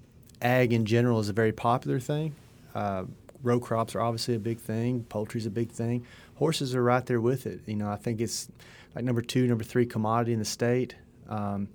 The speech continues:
and when you, when you really think about that in terms of a livestock species that's not a meat carcass animal, is pretty significant because there's so much that goes into the G D P within the state,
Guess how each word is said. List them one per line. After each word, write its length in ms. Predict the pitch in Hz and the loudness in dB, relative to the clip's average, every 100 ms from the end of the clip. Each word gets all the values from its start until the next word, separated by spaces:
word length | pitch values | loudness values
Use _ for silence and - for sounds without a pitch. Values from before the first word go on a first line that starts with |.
| - - - | -14 -20 -8
and 100 | 117 | 2
when 120 | 120 120 | 4 4
you, 120 | 120 - | 2 -2
when 120 | 143 | 2
you 120 | 120 | 4
really 160 | 135 165 | 6 4
think 240 | - 160 | 4 2
about 260 | 135 113 110 | 4 4 4
that 220 | 117 117 | 2 2
in 80 | 107 | 0
terms 340 | - 123 110 | 0 0 2
of 260 | 113 110 101 | 2 2 0
a 120 | - 107 | -4 0
livestock 480 | 113 123 - 113 | 2 2 0 -2
species 440 | - 127 120 117 107 | 0 -2 0 -2 -2
that's 160 | 101 | -2
not 180 | 120 113 | 0 0
a 60 | 110 | 0
meat 360 | 110 120 - - | 0 0 -4 -2
carcass 420 | 120 113 120 117 | 0 0 0 0
animal, 360 | 113 120 127 123 - - - - - - - - - - | 0 0 -2 -6 -16 -20 -20 -20 -20 -20 -20 -20 -20 -10
is 100 | 139 | -8
pretty 240 | - 151 147 | -2 0 2
significant 640 | - 113 135 120 113 101 | 0 0 0 0 -2 -2
because 480 | 107 - 113 104 - - - - - - - - | -2 0 0 0 -4 -12 -20 -20 -20 -20 -18 -6
there's 200 | 107 - | -4 0
so 200 | 135 131 | 2 2
much 300 | 135 127 - | 2 0 -2
that 80 | 113 | 2
goes 220 | 120 113 | 4 4
into 160 | 120 | 2
the 120 | 107 98 | 0 0
G 160 | 113 | 0
D 100 | 117 | 0
P 200 | 110 131 | 0 -2
within 260 | 110 117 107 | 0 -2 -2
the 80 | 95 | -2
state, 340 | - 117 110 | -2 0 0